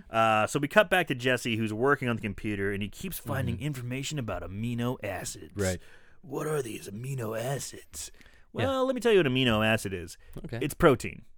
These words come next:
Speaker 2: Right.
Speaker 1: It's just protein.
Speaker 2: That's it.
Speaker 1: Yeah. It's, uh, different types of protein.
Speaker 2: Mm-hmm.
Speaker 1: So
Speaker 2: Okay.
Speaker 1: they're making it sound very, very advanced.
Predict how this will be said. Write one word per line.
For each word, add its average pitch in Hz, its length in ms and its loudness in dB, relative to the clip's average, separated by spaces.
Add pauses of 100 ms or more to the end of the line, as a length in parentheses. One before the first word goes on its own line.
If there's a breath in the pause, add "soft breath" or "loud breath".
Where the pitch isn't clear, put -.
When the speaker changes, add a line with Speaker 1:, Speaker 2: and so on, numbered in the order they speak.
(140)
Speaker 2:
Right. 131 280 2
Speaker 1:
It's 143 140 0
just - 180 -2 (260)
protein. - 400 -2 (400)
Speaker 2:
That's - 180 -4
it. 85 140 -6 (100)
Speaker 1:
Yeah. - 140 -4 (260)
It's, 123 240 -2
uh, 113 200 2 (200)
different 160 280 0
types 117 160 2
of - 60 -12
protein. - 400 -12
Speaker 2:
Mm-hmm. 107 240 -4 (100)
Speaker 1:
So 95 480 -2 (320)
Speaker 2:
Okay. 92 240 -6 (120)
Speaker 1:
they're 185 120 -6
making 190 260 2
it 143 80 0
sound 139 300 2
very, 165 480 4
very 139 260 4
advanced. 117 480 0